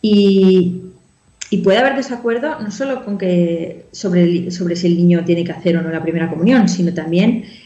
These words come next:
en relación, pues, con la asistencia a la catequesis,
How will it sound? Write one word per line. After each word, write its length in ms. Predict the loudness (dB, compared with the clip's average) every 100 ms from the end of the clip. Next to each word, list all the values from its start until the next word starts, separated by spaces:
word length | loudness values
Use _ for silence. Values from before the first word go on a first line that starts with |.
| -4
en 140 | 0
relación, 480 | 2 2 2 0 0
pues, 160 | -2 -6
con 200 | -2 0
la 80 | -2
asistencia 480 | -4 -8 -6 -4 -4
a 60 |
la 60 | -4
catequesis, 880 | -6 -4 0 -2 -2 -4 -4 -6